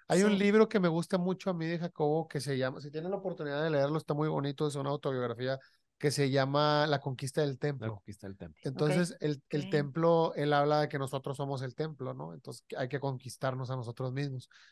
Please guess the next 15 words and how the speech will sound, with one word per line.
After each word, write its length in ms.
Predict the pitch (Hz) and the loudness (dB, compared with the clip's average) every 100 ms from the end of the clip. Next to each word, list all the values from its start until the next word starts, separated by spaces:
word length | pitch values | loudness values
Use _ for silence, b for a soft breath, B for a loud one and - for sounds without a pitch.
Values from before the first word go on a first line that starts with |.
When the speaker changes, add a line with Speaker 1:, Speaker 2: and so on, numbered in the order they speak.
| b b | b b
Speaker 1:
La 140 | 151 135 | -2 0
conquista 360 | 135 135 131 | -2 -2 0
del 100 | 143 | 0
templo. 320 | 147 139 135 135 b _ | 0 -2 -4 -8 b _
Y 100 | 151 | 0
él, 180 | 165 165 - | 2 0 0
él 200 | 262 185 | 0 6
te 80 | 202 | 8
habla 180 | 202 | 8
de 80 | 202 | 6
su 80 | 196 | 6
autobiografía, 760 | 180 175 156 143 135 160 160 156 | 4 4 4 4 2 2 4 6
de 120 | 151 | 4
sus 160 | 135 - | 2 2
padres, 600 | 147 151 151 151 147 | 4 6 6 4 2